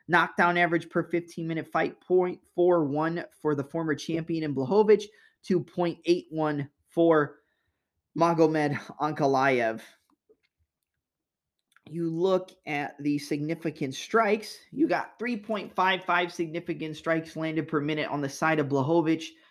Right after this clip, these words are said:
uh, to three point six four landed on the side of Magomed Ankalaev. Very close in terms of significant strikes landed per minute. Um, the accuracy is gonna be on the side of the number three ranked Ankalaev.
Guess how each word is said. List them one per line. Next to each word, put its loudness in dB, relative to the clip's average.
uh, 0
to -2
three -2
point -6
six -6
four 2
landed 0
on -4
the -2
side 0
of 0
Magomed 0
Ankalaev. 0
Very 2
close 0
in -6
terms -6
of -6
significant -6
strikes -4
landed -2
per -4
minute. -2
Um, 4
the 4
accuracy 4
is 0
gonna 2
be 0
on 0
the -4
side 2
of 0
the -2
number -2
three 4
ranked -4
Ankalaev. 2